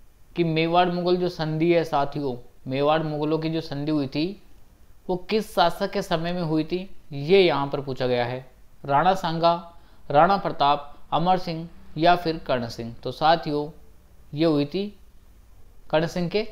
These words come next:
समय में मेवाड़ और मुगलों के बीच में संधि। बढ़ते हैं साथियों हमारे नेक्स्ट क्वेश्चन की तरफ। थार मरुस्थल राजस्थान के कितने भाग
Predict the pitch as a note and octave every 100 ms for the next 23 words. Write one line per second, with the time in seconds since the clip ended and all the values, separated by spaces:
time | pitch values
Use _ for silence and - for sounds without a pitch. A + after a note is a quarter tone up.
0 | - - - D3 D#3 E3+ F3 F#3+ - -
1 | C#3 C#3+ D3+ D#3+ D#3 C#3+ C3 C3 C#3 D3+
2 | C#3 C3+ D#3 A3+ - - - B2+ A2 G#2+
3 | G#2+ - - - - - - D#3 E3+ G#3
4 | F#3+ G3 E3+ D#3+ F3 D#3+ D#3 D#3 D#3 C#3+
5 | - - D3+ D#3+ D3 D#3 D#3+ F3 - -
6 | - - - - - - - - - -
7 | - - - - D#3+ F#3+ G#3+ G3 F#3 F3+
8 | F3+ D#3+ D3+ F3 F3 F3+ F#3 F3 F3 E3+
9 | E3+ F#3+ G3 D#3+ D3